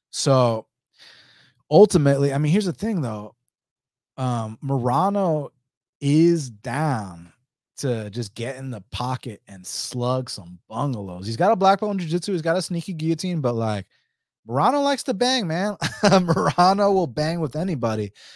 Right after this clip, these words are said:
And it's actually Buckley who's the more elusive guy who's gonna kinda be more on the outside, looking to blitz with big combinations, big kicks,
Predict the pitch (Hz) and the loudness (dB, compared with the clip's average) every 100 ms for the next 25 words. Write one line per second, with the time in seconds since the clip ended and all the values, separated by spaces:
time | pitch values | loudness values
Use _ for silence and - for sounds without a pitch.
0 | - _ _ _ 147 139 127 117 - 127 | -20 _ _ _ -4 -4 -4 -8 -8 -6
1 | 156 - 127 107 _ 151 165 147 117 113 | -4 -4 -6 -6 _ -4 -4 -6 -6 -6
2 | 107 110 117 117 - 104 107 127 214 - | -8 -8 -6 -8 -8 -12 -4 0 0 2
3 | 127 107 107 107 110 113 127 117 131 113 | 0 2 0 0 2 0 -2 -4 -6 -8
4 | 113 113 117 127 123 117 - 123 135 127 | -8 -6 -6 -6 -6 -10 -6 -2 -2 -4
5 | 120 107 107 104 _ - - 123 - 123 | -8 -6 -6 -10 _ -20 -4 -4 0 0
6 | 117 110 107 - 127 120 123 135 - 107 | 0 0 -4 -8 -10 -2 0 0 -2 -6
7 | 98 123 127 - 117 113 110 110 104 107 | -4 -4 -4 -4 -4 -4 -6 -8 -10 -12
8 | 98 - 135 127 113 - 123 117 101 - | -16 -6 -2 -2 -2 -2 0 0 -2 -10